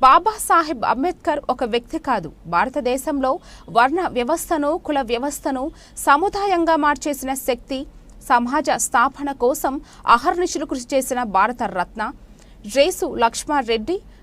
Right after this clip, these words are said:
రైతు సేవ సహకార సంఘం గట్కేసర్ మండల్, పహల్గాంలో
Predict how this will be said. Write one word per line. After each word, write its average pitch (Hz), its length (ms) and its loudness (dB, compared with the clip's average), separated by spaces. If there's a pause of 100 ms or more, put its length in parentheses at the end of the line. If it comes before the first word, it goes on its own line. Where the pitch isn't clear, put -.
(160)
రైతు 320 340 2
సేవ 320 200 0 (400)
సహకార 277 380 2 (140)
సంఘం 254 340 0 (120)
గట్కేసర్ 220 600 -4
మండల్, 190 300 -2 (340)
పహల్గాంలో 285 560 2